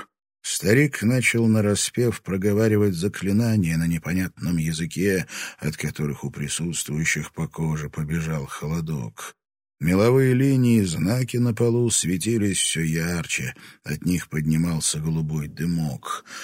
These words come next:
Кровь Стаса Кощеева и Платона Евсеича впитывались в каменный пол, поддерживая черную магию. Двенадцать тряпичных кукол,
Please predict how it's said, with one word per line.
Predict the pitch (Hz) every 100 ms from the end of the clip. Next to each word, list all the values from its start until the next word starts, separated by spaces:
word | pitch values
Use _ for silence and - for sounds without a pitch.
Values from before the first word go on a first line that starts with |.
| - -
Кровь | - 82 123 110 -
Стаса | - - 95 117 - 80
Кощеева | 92 90 - 87 113 101 87
и | 82
Платона | 78 71 - 98 92
Евсеича | 85 80 - 104 101 95 95
впитывались | 85 - - 101 104 85 87 87 76 62
в | - -
каменный | 92 90 85 82 85 76
пол, | 92 98 87 67 - - _
поддерживая | 90 76 64 90 82 76 76 76 71
черную | 67 85 76 65 67 78
магию. | 76 67 - 60 60 - - - - -
Двенадцать | 55 82 107 127 123 - 107 113 -
тряпичных | 90 101 110 113 - 80 92 78
кукол, | - 113 101 87 80 65